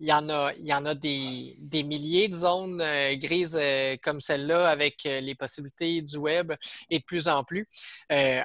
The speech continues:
un de mes outils préférés, puis, euh, si, euh, euh, René m'invite l'année prochaine, je voudrais certainement montrer, euh, X-Ray Goggles de Mozilla qui permet de transformer le web,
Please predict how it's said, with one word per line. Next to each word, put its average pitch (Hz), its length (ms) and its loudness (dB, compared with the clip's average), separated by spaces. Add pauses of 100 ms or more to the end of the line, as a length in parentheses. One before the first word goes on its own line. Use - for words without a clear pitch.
un 185 160 6
de 190 60 0
mes 180 180 4
outils - 220 -8
préférés, 170 540 4
puis, 147 260 0
euh, 135 80 4
si, 170 360 0
euh, 135 380 4 (300)
euh, 143 120 0
René 151 280 2
m'invite 160 440 4
l'année 147 220 2
prochaine, 170 680 0 (680)
je 156 140 -2
voudrais 175 200 4
certainement 170 600 2
montrer, 165 580 2 (240)
euh, 156 120 2
X-Ray 180 380 4
Goggles 165 500 4
de 160 100 2
Mozilla 151 600 0 (220)
qui - 80 -12
permet 165 240 4
de 160 120 6
transformer 180 600 4
le 160 80 4
web, 175 400 4